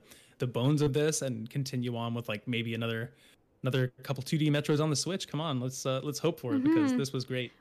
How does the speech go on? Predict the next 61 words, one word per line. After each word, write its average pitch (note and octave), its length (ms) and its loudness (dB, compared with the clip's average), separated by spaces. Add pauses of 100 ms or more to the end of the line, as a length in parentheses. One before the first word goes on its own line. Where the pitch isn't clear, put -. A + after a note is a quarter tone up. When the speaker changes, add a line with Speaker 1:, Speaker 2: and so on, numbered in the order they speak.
Speaker 2:
Well, C4+ 100 2
you C#4+ 100 6
need D#4+ 180 4
something D4+ 240 2
to F4 80 6
Speaker 1:
Um, A3+ 100 2
Speaker 2:
tie D4 140 8
you C#4 140 6
over C4 180 2
for C4 160 -4
Prime C4 520 0 (420)
four C4+ 340 2
as B3 260 0
well, C4+ 260 6
because, B3+ 260 -2
Speaker 1:
Right, B3+ 200 4
Speaker 2:
uh, B3+ 40 6
Speaker 1:
yeah. B3 240 6 (220)
I - 40 0
Speaker 2:
who E4+ 100 12
Speaker 1:
mean, F4 80 12
Speaker 2:
knows D#4 220 10
when C#4+ 120 6
that's D4+ 160 4
Speaker 1:
I'll F4 60 4
tell E4+ 160 8
Speaker 2:
coming C4+ 200 10
Speaker 1:
you, C4 60 8
Speaker 2:
out? C#4 220 8 (160)
Speaker 1:
yeah. C#4 400 6
Speaker 2:
<laughs> - 60 -18 (1600)
Speaker 1:
Man, D3 240 4
but C3 180 2
this, D#3 260 0
this D#3 400 0 (180)
just C#3 180 -2
has C#3 200 -2
me C3 160 2
excited A#2+ 400 -4
for A#2+ 120 -6
that. A#2+ 340 -4
Um, C3 180 0
I'm, D#3+ 200 4
I'm D#3 160 6
really D#3 200 4
hoping C#3 280 2
now A#2+ 140 0
that B2 120 -10
that A#2+ 180 -2
Metroid B2 360 -4
Prime A2+ 240 -6
trilogy B2 520 -2
ends C3 200 0
up A#2+ 100 0
being A2+ 240 -4
real, A2+ 240 -4
because A2+ 320 -6
I A#2 80 -2
would A#2+ 140 -4
love B2 240 -2
to, G#2+ 260 -8